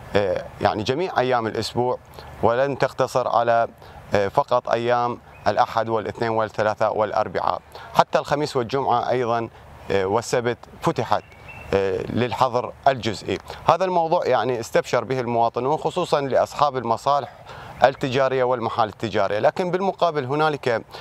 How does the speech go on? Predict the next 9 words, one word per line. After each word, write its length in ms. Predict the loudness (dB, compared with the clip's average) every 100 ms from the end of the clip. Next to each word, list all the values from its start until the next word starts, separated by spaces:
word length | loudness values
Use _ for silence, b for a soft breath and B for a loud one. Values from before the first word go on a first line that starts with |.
| B B B
أيضًا 320 | 4 4 2
مطالبات 720 | 2 0 2 2 4 2 0 0
من 100 | -4
الجهات 400 | -2 0 0 0
المختصة 480 | -4 0 -2 0
بضرورة 580 | -2 0 0 0 0 0 -4 B B B 4
الالتزام 720 | 4 4 -2 -2 2 2 2
بالإجراءات 680 | -2 -4 -2 0 2 2 0
الوق-، 200 | -2